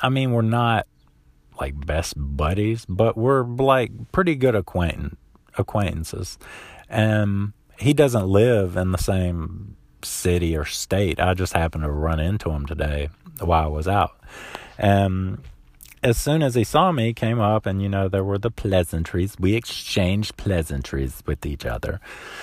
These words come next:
I mean, I didn't hug him or kiss him on the mouth or nothing, but we just, hello. So immediately, immediately,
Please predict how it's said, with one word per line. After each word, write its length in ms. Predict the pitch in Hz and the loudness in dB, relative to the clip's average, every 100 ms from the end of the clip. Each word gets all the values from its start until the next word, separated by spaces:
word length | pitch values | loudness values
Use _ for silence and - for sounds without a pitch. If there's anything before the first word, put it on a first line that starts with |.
| - - - | -14 -14 -10
I 60 | - | -4
mean, 260 | 73 78 73 | 0 0 0
I 140 | 76 | 0
didn't 300 | 80 82 69 | 0 -2 -2
hug 360 | - 90 85 76 | 0 2 2 0
him 160 | 76 | -2
or 80 | 73 | -2
kiss 340 | - 82 76 | -2 -2 0
him 140 | 73 76 | 0 0
on 160 | 76 | 0
the 80 | 71 | 0
mouth 400 | 69 73 87 69 | -2 0 -2 -2
or 60 | 65 | -6
nothing, 480 | 64 67 - 69 67 | -4 -4 -6 -6 -4
but 340 | 67 57 - | -4 -6 -8
we 420 | 76 71 64 73 - | -6 -4 -6 -8 -12
just, 320 | - - - - | -10 -10 -12 -12
hello. 540 | - 78 80 65 60 - - - - _ _ - _ _ - - - | -6 -4 -4 -4 -6 -10 -18 -20 -20 _ _ -20 _ _ -18 -12 -10
So 640 | - - 123 117 113 110 110 - | -2 4 6 6 4 2 -2 -4
immediately, 1000 | 127 120 120 147 147 85 65 67 62 98 - _ _ _ | 0 2 4 2 2 0 0 -6 -6 -8 -12 _ _ _
immediately, 1600 | 92 92 87 85 85 85 85 90 95 92 80 65 - - - 92 | -2 0 0 -2 -2 -2 -2 0 0 -2 -2 -4 -6 -8 -8 -10